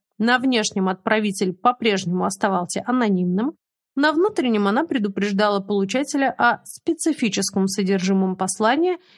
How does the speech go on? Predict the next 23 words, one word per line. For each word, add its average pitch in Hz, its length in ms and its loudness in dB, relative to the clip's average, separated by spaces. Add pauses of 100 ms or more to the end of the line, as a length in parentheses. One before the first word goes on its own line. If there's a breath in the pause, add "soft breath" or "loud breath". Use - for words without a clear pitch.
(100)
и 262 60 -2
просила 294 460 0
его 233 460 0 (120)
тут 262 240 2
же 180 180 -2
выбросить 185 560 -2
письмо, 247 520 -2
если 233 360 0
он 202 140 2
сочтет, 196 540 -2 (260 soft breath)
что - 220 -2
его 196 300 2
пуританские 196 880 -2
чувства 202 520 -2 (180)
могут 190 300 2
быть 175 180 0
задеты. 170 480 -4 (560)
Если 277 280 0
же 190 240 0
он 254 180 -2
этого 202 320 -2
не 233 240 2
сделает, 196 480 -2